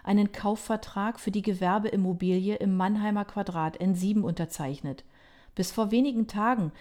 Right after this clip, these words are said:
befand sich in dem Gebäude eine Filiale des Kaufhauskonzerns Kaufhof. Nachdem klar war, dass Kaufhof schließt, haben wir uns um das Objekt bemüht,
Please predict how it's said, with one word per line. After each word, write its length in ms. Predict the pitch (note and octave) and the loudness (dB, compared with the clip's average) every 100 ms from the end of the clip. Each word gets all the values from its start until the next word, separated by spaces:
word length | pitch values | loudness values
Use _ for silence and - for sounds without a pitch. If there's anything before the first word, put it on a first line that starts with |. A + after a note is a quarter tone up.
| - | -10
befand 360 | - E3 E3+ G3 | -8 0 0 2
sich 140 | G3+ - | 0 -2
in 100 | F3+ | 0
dem 180 | F#3 | 0
Gebäude 440 | F3+ E3+ E3 E3+ G3 | 0 -2 -2 -2 -2
eine 220 | F#3+ G3 | -2 -2
Filiale 580 | - G#3 F3+ E3 F3 G3 | 0 -2 0 0 0 -2
des 220 | F#3 - | -6 -6
Kaufhauskonzerns 1120 | - G3 G#3+ D#3 D3+ - - E3+ - F3 F3+ - | -4 -4 -4 -6 -6 -6 -4 -2 0 -2 -2 -4
Kaufhof. 600 | G3 G#3 - D3 - - - _ - - - | -4 -2 -2 -6 -6 -18 -20 _ -20 -12 -2
Nachdem 540 | F#3 A3 - A#3 A#3+ | 0 0 2 4 4
klar 400 | - G#3+ A#3+ A#3+ | 2 0 2 2
war, 300 | E3+ D#3 B2+ | 0 0 -2
dass 280 | - F3 - | -2 -2 -4
Kaufhof 640 | - G3 A3 F#3+ D#3+ D#3+ | -2 -2 0 0 -2 -2
schließt, 400 | - F#3+ G#3 - - - - | -2 0 0 -2 -12 -20 -2
haben 300 | A3 A3+ B3 | 2 6 6
wir 120 | B3 | 4
uns 180 | A#3 A#3+ | 2 0
um 140 | - A3 | 2 2
das 220 | G#3 - | 0 -2
Objekt 420 | G3+ F#3 E3+ - | -2 -2 -2 -2
bemüht, 380 | F#3+ G3+ A#3 | 2 4 2